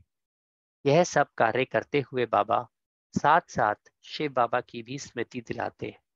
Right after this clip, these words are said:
कोई शिक्षा भी देते तो इतना प्यार से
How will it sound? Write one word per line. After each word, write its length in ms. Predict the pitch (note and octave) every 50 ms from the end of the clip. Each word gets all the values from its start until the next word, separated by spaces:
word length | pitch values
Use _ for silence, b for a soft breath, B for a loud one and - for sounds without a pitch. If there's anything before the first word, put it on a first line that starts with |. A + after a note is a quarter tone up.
| _ _ _ _ _ b b b b b b b b b _
कोई 200 | - D#3+ E3+ F3
शिक्षा 400 | E3+ - C3+ - - - C3+ A#2+
भी 160 | A#2 C3 C#3+
देते 520 | C3+ C3+ C3+ B2 - - F3 E3+ C#3 A2+ - _ _ _
तो 80 | - C#3
इतना 280 | C3 - - C3+ C#3 C3+
प्यार 380 | - - - A#2 A2 A#2 B2
से 360 | - - - C#3+ D3 E3 F3